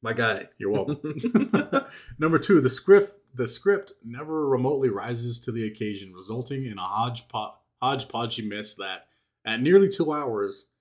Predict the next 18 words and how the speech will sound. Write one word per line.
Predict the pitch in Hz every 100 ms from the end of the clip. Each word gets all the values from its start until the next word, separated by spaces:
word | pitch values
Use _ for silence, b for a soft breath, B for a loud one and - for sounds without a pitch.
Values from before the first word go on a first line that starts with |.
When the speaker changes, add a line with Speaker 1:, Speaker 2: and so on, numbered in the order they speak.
| _
Speaker 2:
and | - 110
also | 120 131
half | 110 123 120
an | 123
hour | 120 113
too | 127
long | 113 110 110
for | - 101
its | 95 107
own | 110 107 104 104
or | 104
anyone | 110 104 101
else's | 98 - 95
good. | 98 90 87 _ _ _ _ -
Speaker 1:
Yeah. | 139 127 - _ _ _ _ _ _
Speaker 2:
It | 127
didn't | 196 220
feel | - 208 196 180 -